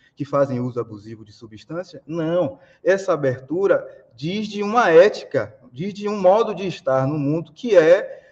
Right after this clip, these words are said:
é, uma abertura possível com a comunidade. Então, um dos pontos que eu penso como uma estratégia da comuni-, como estratégias possíveis junto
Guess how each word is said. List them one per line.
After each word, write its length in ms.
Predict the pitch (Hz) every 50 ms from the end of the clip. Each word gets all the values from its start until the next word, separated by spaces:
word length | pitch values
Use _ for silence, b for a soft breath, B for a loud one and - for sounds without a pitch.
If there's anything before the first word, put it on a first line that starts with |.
| _ _ -
é, 500 | 131 139 135 135 135 131 131 127 123 113 107
uma 140 | 170 185
abertura 460 | 185 175 185 160 131 - 165 185 190 190
possível 680 | - 214 208 - - - - 190 220 202 175 165 147 139
com 240 | - - 226 233
a 100 | 240 254
comunidade. 760 | 240 - 202 185 190 190 175 135 127 123 123 127 131 127 135
Então, 380 | 143 139 - 202 220 226 226 _ _
um 240 | 190 233 247 254 254
dos 260 | 226 214 196 160 -
pontos 560 | - - 147 147 147 143 - 131 123 - _ _ _ _ _ _ _ _
que 100 | - 170
eu 80 | 160 156
penso 420 | - - 135 131 131 131 131 123
como 220 | - - 170 185 175
uma 80 | 170
estratégia 600 | 165 170 - 160 139 127 - 120 120 123 117 113
da 160 | 107 117 113 117
comuni-, 400 | - 120 110 113 113 107 - - - 120 113 - - _
como 160 | - 175 185
estratégias 520 | 180 180 - 185 165 - 170 165 165 160 -
possíveis 600 | 151 135 - - 175 196 175 156 143 127 - - b b b b b b
junto 560 | 110 113 143 170 185 170 - - 139 120